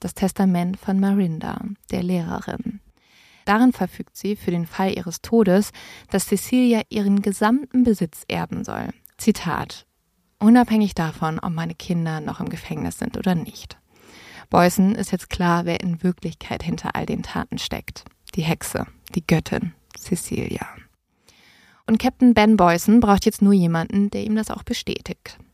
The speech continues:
Also holt er den Sohn der Lehrerin aus seiner Zelle in den Verhörraum.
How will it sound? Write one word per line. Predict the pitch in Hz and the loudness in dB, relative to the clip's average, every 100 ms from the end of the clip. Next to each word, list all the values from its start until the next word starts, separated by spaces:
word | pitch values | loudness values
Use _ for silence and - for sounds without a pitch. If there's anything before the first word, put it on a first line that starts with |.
| _ _ _ _ _ | _ _ _ _ _
Also | 185 185 180 214 233 | 2 4 6 6 6
holt | 233 214 | 4 2
er | |
den | 208 208 | 4 4
Sohn | 196 196 240 | 4 4 4
der | 226 | 4
Lehrerin | 208 175 165 165 165 160 180 240 254 | 2 0 -2 -6 -6 -4 -2 -2 -2
aus | - 175 | -6 -4
seiner | 185 190 | -2 -2
Zelle | - - 165 165 | -6 -6 -6 -4
in | - | -4
den | 180 | -4
Verhörraum. | - 180 170 147 - - - - | -2 -4 -4 -6 -8 -8 -8 -10